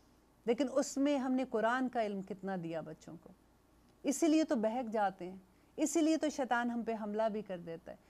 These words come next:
लेकिन अल्लाह सुब्हानहू ताला ने "फतलक्का आदमो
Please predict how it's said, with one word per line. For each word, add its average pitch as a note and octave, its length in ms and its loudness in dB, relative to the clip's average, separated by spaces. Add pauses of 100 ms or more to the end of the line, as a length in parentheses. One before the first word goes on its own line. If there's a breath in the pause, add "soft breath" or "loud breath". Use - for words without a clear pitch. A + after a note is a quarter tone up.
(200 soft breath)
लेकिन G#3+ 240 0
अल्लाह G#3+ 220 2
सुब्हानहू G3+ 380 -2
ताला F#3+ 280 0
ने G3 120 -2
"फतलक्का G3+ 640 0
आदमो G3+ 600 0